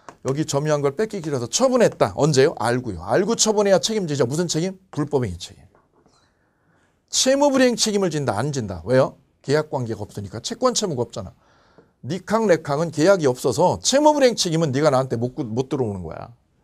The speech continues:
채무불이행 책임 못 들어오는 거야. 뭘로 무는 거야? 불법행위로 거는 거야, 불법행위. 채무불이행이 아니라 뭘로? 불법행위로 거는 거야, 불법행위로. 왜?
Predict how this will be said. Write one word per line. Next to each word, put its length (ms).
채무불이행 540
책임 200
못 180
들어오는 340
거야. 140
뭘로 260
무는 220
거야? 260
불법행위로 580
거는 220
거야, 100
불법행위. 640
채무불이행이 760
아니라 220
뭘로? 480
불법행위로 600
거는 240
거야, 120
불법행위로. 760
왜? 280